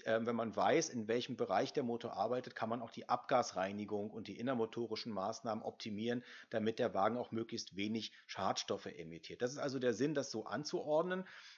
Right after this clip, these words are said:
Das ist auch nichts Neues, das macht man schon seit, keine Ahnung, <laughs> wie vielen Jahrzehnten, zum Beispiel bei dieselelektrischen Lokomotiven, die so arbeiten, oder bei dieselelektrischen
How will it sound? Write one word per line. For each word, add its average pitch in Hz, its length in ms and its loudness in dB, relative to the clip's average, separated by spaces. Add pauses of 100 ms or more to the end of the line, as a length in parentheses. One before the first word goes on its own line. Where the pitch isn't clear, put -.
Das 123 140 8
ist 151 120 -2
auch - 180 -2
nichts 135 280 0
Neues, 123 300 6
das 151 200 -6
macht - 220 -4
man 196 120 0
schon 139 500 -2
seit, 120 580 2
keine 120 280 0
Ahnung, 139 280 4 (100)
<laughs> - 60 -12
wie 127 240 -6
vielen 135 220 -2
Jahrzehnten, 131 560 0
zum 131 160 -4
Beispiel 123 240 0
bei 113 160 4
dieselelektrischen 123 960 -2
Lokomotiven, 113 680 -4
die 147 120 -2
so 143 160 -2
arbeiten, 120 520 4
oder 110 200 0
bei 107 120 0
dieselelektrischen 107 880 -6